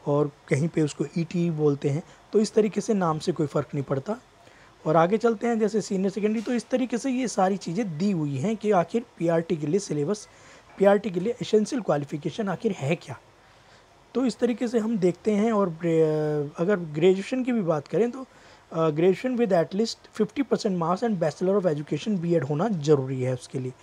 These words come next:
तो आगे चलते हैं, दोबारा चलते हैं। और अगर आप बात करें सिलेबस की, सिलेबस की बात करें तो सिलेबस, जैसे ये मैं बात करता हूँ यहाँ पर,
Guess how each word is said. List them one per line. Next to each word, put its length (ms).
तो 220
आगे 320
चलते 340
हैं, 440
दोबारा 360
चलते 320
हैं। 80
और 220
अगर 180
आप 140
बात 240
करें 160
सिलेबस 460
की, 160
सिलेबस 360
की 100
बात 240
करें 180
तो 100
सिलेबस, 320
जैसे 300
ये 360
मैं 120
बात 220
करता 300
हूँ 160
यहाँ 140
पर, 180